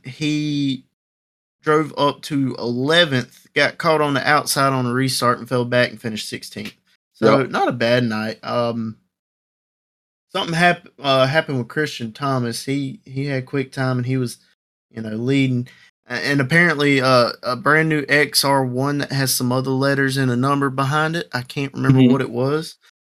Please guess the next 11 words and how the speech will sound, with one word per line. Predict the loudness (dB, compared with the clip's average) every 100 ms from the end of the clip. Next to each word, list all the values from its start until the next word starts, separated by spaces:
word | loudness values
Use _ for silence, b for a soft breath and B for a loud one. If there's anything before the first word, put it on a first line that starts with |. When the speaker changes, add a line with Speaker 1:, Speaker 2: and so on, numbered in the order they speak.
| _ _
Speaker 1:
but | -4 -2 0
they | -2
said | 0 2 2
it |
was | 0 -4
bad | -2 0 0 0
fast. | 2 2 2 -2 -8 -12
Um, | -6 -4 -6 -10 -18 _ _ _ _ _
he | -8
had | -4 -2 -2
something | -4 -4 -4 -6 -6